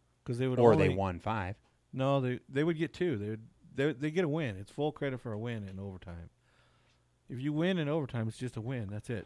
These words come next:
Speaker 1: It's a W.
Speaker 2: Could they get ten overtime points by five wins?
Speaker 1: No.
Speaker 2: Why?
Speaker 1: The overtime points are, that just means you took the team to overtime and you lost the game,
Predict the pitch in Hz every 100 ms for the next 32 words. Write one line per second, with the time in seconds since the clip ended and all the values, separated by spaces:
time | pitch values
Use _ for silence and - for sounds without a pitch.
0 | - 120 156 165 147 104 90 - 110 107
1 | 101 104 101 - - 104 101 98 101 98
2 | 107 98 - 98 - 95 90 98 90 92
3 | 101 123 - _ 123 175 117 - _ _
4 | - 123 123 90 _ _ - - _ _
5 | - 170 180 170 170 156 - 170 170 131
6 | - - - - 123 123 120 113 - 120
7 | 139 135 143 123 139 120 113 - 147 135
8 | - 135 123 110 123 131 - 107 104 101
9 | _ _ _ _ - 117 117 113 107 110
10 | 117 156 135 - 101 123 104